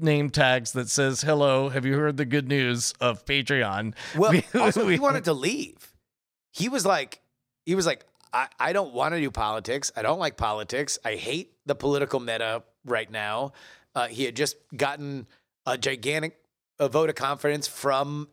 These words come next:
Speaker 2: a media company that then had let him go largely because he was not singing the tune that they wanted him to sing, and it was heading into an election year. And so I remember talking to him and him saying, like,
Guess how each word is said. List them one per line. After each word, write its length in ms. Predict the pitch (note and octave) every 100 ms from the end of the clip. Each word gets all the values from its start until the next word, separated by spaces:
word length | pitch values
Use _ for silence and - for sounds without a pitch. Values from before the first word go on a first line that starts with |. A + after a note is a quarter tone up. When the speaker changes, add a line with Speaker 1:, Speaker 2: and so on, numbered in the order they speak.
| -
Speaker 2:
a 240 | C3+ C3
media 360 | B2 C3 C3 C3
company 460 | C3+ C3 C#3 C3+
that 240 | D3 B2+ B2
then 460 | B2+ B2+ C3 C3 - - _
had 160 | C3 B2+
let 200 | C3 C3+
him 100 | C3+
go 200 | C3 C3
largely 400 | C3 B2+ C3 C3+
because 380 | A#2+ B2 C3 A#2+
he 100 | C3
was 140 | B2
not 180 | A#2+ B2
singing 280 | - B2+ B2
the 60 | A#2+
tune 520 | A#2 B2+ B2 B2+ B2+ - _
that 300 | B2 A#2+ -
they 300 | A#2+ A#2 A#2+
wanted 400 | A#2 A#2 A#2+ A2+
him 140 | A#2
to 80 | A2+
sing, 300 | - A#2 B2+
and 60 | B2
it 40 |
was 140 | A#2 -
heading 320 | B2 C#3+ C#3
into 240 | C3+ C3+
an 60 | B2+
election 440 | B2 D3 - C3+
year. 320 | A2+ A2 A#2 - - - - _ _
And 200 | C3 C3
so 480 | A#2 C3+ B2 A#2+ A#2+ -
I 160 | - A2+
remember 280 | F#3 E3+ C3+
talking 320 | C#3 C#3 C3
to 160 | C#3 C#3
him 220 | D3 D3
and 160 | C#3+ C3+
him 140 | C#3+
saying, 300 | C3+ C#3+ D3
like, 280 | D3 D3 C#3